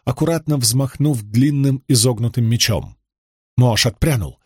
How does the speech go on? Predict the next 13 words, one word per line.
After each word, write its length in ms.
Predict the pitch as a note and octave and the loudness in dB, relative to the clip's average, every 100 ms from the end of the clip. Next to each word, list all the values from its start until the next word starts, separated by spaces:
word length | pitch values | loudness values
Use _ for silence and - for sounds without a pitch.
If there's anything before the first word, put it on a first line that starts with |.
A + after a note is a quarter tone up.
| _ _ | _ _
держа 320 | B2 C3+ A#2+ C3 | 0 2 2 0
осколочный 540 | - D3 B2+ - B2+ | 0 0 0 0 0
клинок 360 | C3 B2+ C#3 C#3 | 0 0 0 2
обеими 320 | C3 C3+ B2+ | 2 2 2
руками, 480 | B2 D#3 D#3 D#3 - _ _ | 0 0 0 -2 -6 _ _
пытаясь 480 | D#3 D#3 D#3+ D#3 - | -2 0 0 0 0
перехватить 720 | - D#3 - C#3+ D3 D3+ - | 0 -2 0 -2 0 -2 0
её 320 | D3 C#3+ C#3 | 2 2 2
оружие. 560 | D3 C3+ A2+ D2+ - _ _ _ _ _ _ _ - | 0 -2 -2 -4 -8 _ _ _ _ _ _ _ 0
Его 180 | E3 | 0
движения 460 | E3+ F3 F#3+ F#3+ F3+ | 2 2 2 0 0
казались 560 | - D#3+ F#3 E3 D#3 D#3 | 0 0 2 2 0 0
неуклюжими 1080 | D#3+ D#3+ - E3+ F3+ D3+ B2 G#2+ D#2+ A#1+ | -2 -2 -4 -4 -2 0 2 0 -2 -10